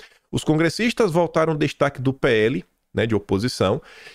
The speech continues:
que determinava a alíquota zero para os alimentos. O Haddad, o Ministério da Fazenda liderado pelo Haddad, tentou barrar essa determinação, mas não conseguiu. Aí, olha a cara de pau agora. Depois do anúncio,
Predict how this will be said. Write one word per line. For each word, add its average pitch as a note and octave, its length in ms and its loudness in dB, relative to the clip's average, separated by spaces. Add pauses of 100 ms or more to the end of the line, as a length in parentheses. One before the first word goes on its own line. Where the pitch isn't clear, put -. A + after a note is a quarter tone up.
que E3+ 100 0
determinava F3+ 920 2
a E3 120 4
alíquota F3+ 540 0
zero C#3 220 2
para D3 240 0
os C3+ 80 0
alimentos. C#3 640 -2 (340)
O D#3 140 4
Haddad, F3 640 0 (840)
o C3+ 60 -2
Ministério D3 320 0
da F#3 80 0
Fazenda D#3+ 200 0
liderado D3 260 0
pelo B2+ 200 2
Haddad, C#3 380 0
tentou F3+ 400 -2
barrar G#3+ 320 0
essa E3+ 140 -2
determinação, D3+ 640 0
mas E3+ 220 0
não D3+ 160 2
conseguiu. B2+ 640 0 (280)
Aí, F3 320 -2
olha F#3 180 4
a - 20 -4
cara D#4 200 0
de D#4 80 -4
pau E4 180 0
agora. - 340 0 (1160)
Depois G3 340 4
do G#3+ 100 4
anúncio, A#3+ 520 0